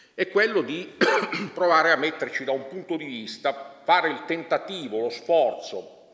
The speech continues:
per metterci da un punto di vista che è davvero molto distante dal nostro, è davvero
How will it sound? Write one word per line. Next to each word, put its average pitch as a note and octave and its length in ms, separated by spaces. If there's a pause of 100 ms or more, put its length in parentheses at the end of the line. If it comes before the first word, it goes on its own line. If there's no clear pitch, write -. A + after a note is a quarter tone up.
(200)
per A#2 160
metterci B2+ 520
da A2+ 80
un A#2+ 140
punto F3+ 260
di F3 100
vista E3 360
che - 520
è D3+ 120
davvero C3 380
molto A2+ 420
distante G2+ 540
dal F2+ 120
nostro, D#2+ 640 (1120)
è C#3 120
davvero D3 800